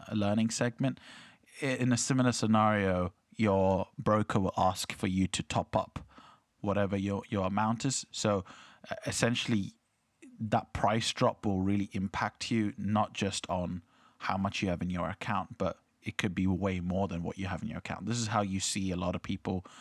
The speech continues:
losing a lot of money, um, or making a lot of money in really short periods of time,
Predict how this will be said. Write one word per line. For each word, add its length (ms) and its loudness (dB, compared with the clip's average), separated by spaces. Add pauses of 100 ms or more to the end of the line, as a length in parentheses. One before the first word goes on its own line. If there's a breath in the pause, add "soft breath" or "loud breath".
(260 loud breath)
losing 360 4
a 20 4
lot 180 4
of 60 0
money, 400 0 (160)
um, 840 -2 (160)
or 200 -2 (320)
making 460 -2
a 40 -6
lot 180 -2
of 60 -6
money 240 -4
in 100 -6
really 180 -4
short 320 -4
periods 300 -4
of 100 -8
time, 280 -8